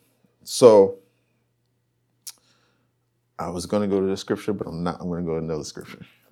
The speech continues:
<laughs> Let the Lord use you. I hear P D saying that in my head. <laughs> Um, <laughs> Mark chapter five, verse thirty-six. <laughs> Right? So, uh, Mark chapter five, verse thirty-six,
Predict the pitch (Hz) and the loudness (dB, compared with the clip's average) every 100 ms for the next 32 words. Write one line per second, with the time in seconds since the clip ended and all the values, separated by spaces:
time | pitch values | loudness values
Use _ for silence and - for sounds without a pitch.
0 | _ - - - - - - - - - | _ -6 -6 -6 -10 -14 -20 -20 -20 -20
1 | _ - 87 - 76 80 - 76 73 78 | _ -12 -10 -8 -4 -4 -4 -8 -12 -14
2 | - - - _ _ _ _ - _ _ | -16 -20 -20 _ _ _ _ -20 _ _
3 | - - 87 73 87 78 76 80 78 78 | -16 -10 -8 -8 -8 -10 -12 -10 -10 -10
4 | 71 71 76 85 78 76 _ _ - - | -12 -12 -8 -4 -4 -6 _ _ -10 0
5 | - - - - 196 - 240 - 170 - | 2 2 2 6 6 8 8 6 -2 -8
6 | - - - - - - 151 147 143 117 | -16 -16 -14 -14 -16 4 8 10 10 6
7 | 107 95 - - 123 131 151 135 147 - | 2 -4 0 0 2 0 4 8 8 8
8 | 135 120 110 - 101 98 98 87 104 92 | 6 6 2 2 4 6 4 0 -2 -2
9 | 98 95 - - - - - - - 190 | -2 -2 -8 -10 -12 -20 -20 -18 -18 -20
10 | _ - - - - - - - - _ | _ -4 -2 -2 -4 -6 -16 -20 -20 _
11 | _ - 85 90 - 196 - 196 170 - | _ -4 -4 -4 -8 -14 -14 -16 -18 -10
12 | - 120 107 92 - _ _ _ _ _ | 6 8 8 4 -4 _ _ _ _ _
13 | - 92 90 90 107 - 104 - 67 - | 0 2 4 4 4 4 2 2 -4 4
14 | 101 95 92 95 - 101 98 - 87 82 | 6 6 2 -4 -4 -6 -6 -2 -2 -2
15 | - - | -10 -20